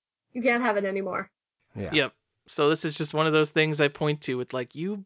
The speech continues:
Speaker 3: motherfuckers didn't release these physically, and now they're gonna be gone forever because you didn't wanna let me buy it." So hopefully someone like Limited Run Games can,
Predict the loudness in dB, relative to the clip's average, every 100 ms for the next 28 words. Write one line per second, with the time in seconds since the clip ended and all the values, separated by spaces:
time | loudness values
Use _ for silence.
0 | -6 0 0 0 2 2 4 2 4 0
1 | 2 2 2 0 -2 -2 2 2 2 0
2 | 2 2 2 2 4 4 2 2 0 -2
3 | 2 4 4 4 4 4 2 0 -2 -4
4 | -4 -4 -4 -2 -2 0 0 2 2 0
5 | -2 0 4 6 4 0 _ _ _ _
6 | _ _ _ _ _ -10 -6 -6 -8 _
7 | _ _ _ _ -8 -4 2 2 4 2
8 | 4 2 2 0 0 0 2 2 2 2
9 | 4 2 0 -6 -8 -8 -8 -8 -10